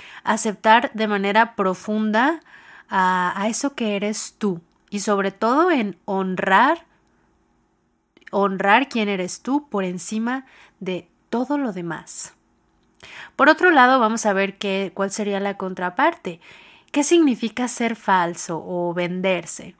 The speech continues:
Y, y por venderse hay, hay dos formas de venderse. Está la forma en donde, bueno, pues estás vendiendo tus fortalezas, estás vendiendo,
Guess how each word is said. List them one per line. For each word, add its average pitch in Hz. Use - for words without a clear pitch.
Y, 214
y 214
por 226
venderse 277
hay, 226
hay 196
dos 202
formas 202
de 185
venderse. 175
Está 175
la 185
forma 180
en 302
donde, 294
bueno, 233
pues 214
estás 190
vendiendo 190
tus -
fortalezas, 190
estás 180
vendiendo, 185